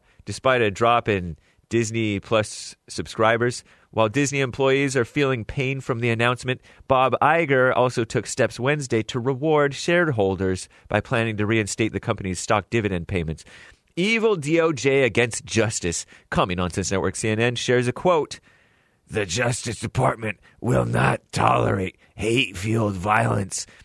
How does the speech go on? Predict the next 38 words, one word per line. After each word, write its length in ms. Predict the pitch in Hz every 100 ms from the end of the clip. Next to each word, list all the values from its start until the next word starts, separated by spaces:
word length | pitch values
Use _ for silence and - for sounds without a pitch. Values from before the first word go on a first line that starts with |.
| _
that 200 | 98 110
endangers 680 | 110 107 113 123 113 101 87
the 140 | 95
safety 520 | 87 107 101 80 95 90
of 140 | 82
communities, 840 | - 92 107 113 107 87 78 - - - - _ -
of 100 | 113
our 240 | 107 110
communities." 800 | - 101 101 113 104 92 80 - - - -
That's 220 | - 131 151
a 80 |
quote 320 | 123 151 143 85
from 180 | 127
Attorney 380 | 117 - 151 131
General 400 | 107 131 131 104 - -
Merrick 440 | 120 139 139 - 123
Garland, 460 | 131 143 127 87 -
also 340 | 139 165 - 120
not 200 | 107 104
a 40 |
Christian, 480 | - 156 - 98 80 _ _ _ _ _ _ _ - - - _ _
issuing 400 | 127 - 139 120
a 40 |
statement 440 | 104 - 147 127 110
Wednesday 840 | 120 143 143 120 117 104 104 104
after 260 | 107 110 117
the 120 | 101
suspect 580 | - 143 135 - 110 -
in 100 | 107
the 80 | 95
Texas 400 | - 113 117 95
Walmart 540 | 95 117 139 147 147
massacre. 460 | 135 143 143 156 147
Remember 320 | 139 147 156
that 180 | 147 -
El 180 | 143
Paso 480 | 139 143 139 147 143
thing 320 | 147 151 156